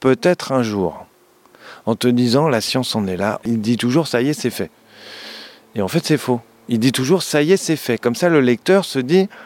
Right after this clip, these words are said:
pour te dire que tous les progrès que le transhumanisme promet, en fait, ça y est, c'est déjà la réalité. Et il arrête pas de répéter. Dans un bouquin que j'ai lu, ça s'appelle La mort de la mort.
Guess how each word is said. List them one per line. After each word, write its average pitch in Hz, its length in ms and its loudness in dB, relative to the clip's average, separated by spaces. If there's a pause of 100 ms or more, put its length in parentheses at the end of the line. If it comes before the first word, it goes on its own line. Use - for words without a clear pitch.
(300)
pour 123 120 -4
te - 120 0
dire 151 260 2
que 143 120 2
tous 160 200 0
les 147 120 2
progrès 143 500 -2
que 117 100 -8
le 104 60 -6
transhumanisme 117 880 -2
promet, 117 400 -4
en 113 80 -4
fait, - 240 -6 (440)
ça - 280 0
y 131 80 4
est, 160 80 4
c'est 120 160 0
déjà 107 320 2
la 135 140 0
réalité. 104 520 -2 (280)
Et 110 80 0
il 107 60 2
arrête 101 200 -4 (100)
pas 185 140 0
de 147 40 -4
répéter. 110 500 -12 (440)
Dans 95 140 -4
un 98 60 0
bouquin 101 260 -2
que 101 80 -2
j'ai 92 140 -2
lu, 104 100 0
ça - 80 -8
s'appelle 76 340 -4 (380)
La 82 100 0
mort 117 220 2
de 104 80 -2
la 85 160 -4
mort. 127 340 0